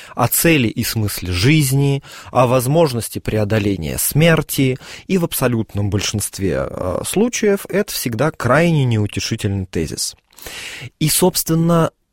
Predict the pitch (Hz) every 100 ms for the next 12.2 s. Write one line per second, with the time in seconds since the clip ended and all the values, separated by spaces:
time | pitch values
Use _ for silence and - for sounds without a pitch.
0 | _ 110 110 131 180 170 135 127 147 247
1 | - - 50 - _ - 120 170 - 156
2 | - 147 208 269 - 123 113 123 - 135
3 | 165 165 139 123 156 240 - 98 - -
4 | - - - 107 104 - 117 110 165 -
5 | - 120 165 165 143 139 180 147 69 -
6 | _ _ _ _ _ _ _ - 131 160
7 | 151 147 135 147 175 - 156 - 151 -
8 | 147 131 180 185 - - _ - 147 160
9 | 170 185 170 - 143 151 - - 127 117
10 | - 147 131 95 71 - _ - - -
11 | 131 135 - 170 - 139 151 147 135 131
12 | 123